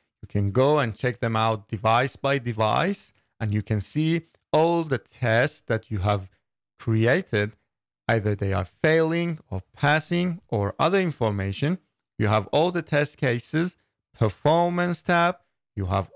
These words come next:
also videos and logs available in the dashboard. On top of that, you also have access to test result folder, which is going to forward you to the bucket that is storing all of this information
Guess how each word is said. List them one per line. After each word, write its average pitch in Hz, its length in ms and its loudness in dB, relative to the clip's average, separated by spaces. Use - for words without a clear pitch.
also 151 560 2
videos 139 640 2
and 98 260 -6
logs 127 440 2
available 113 640 -2
in 98 120 -2
the 98 60 -2
dashboard. 117 540 -2
On 104 140 0
top 220 220 0
of 165 160 0
that, 107 320 0
you 120 100 4
also 156 280 2
have 147 180 0
access 113 460 -4
to 107 120 -8
test - 480 -2
result 110 560 2
folder, 107 500 0
which 175 180 -2
is 180 100 -2
going 208 340 2
to 160 120 -2
forward 143 680 0
you 107 220 -4
to 123 380 -2
the 131 160 0
bucket 143 640 -2
that 120 260 2
is 127 260 -6
storing 156 520 0
all 226 260 2
of 190 100 0
this 165 160 -6
information 117 960 -2